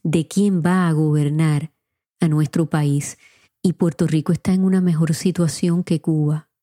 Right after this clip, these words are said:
porque hay libertad de voto. Los cubanos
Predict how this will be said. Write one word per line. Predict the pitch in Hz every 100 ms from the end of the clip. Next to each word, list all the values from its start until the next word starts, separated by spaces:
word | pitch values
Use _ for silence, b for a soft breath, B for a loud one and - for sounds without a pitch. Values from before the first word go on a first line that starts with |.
| _ _ _
porque | - 170 - 160
hay | 151
libertad | 175 175 165 - 175
de | 170
voto. | 147 143 143 147 156 _ _ _ _ _ _
Los | 170 160
cubanos | - 160 185 185 156 151 -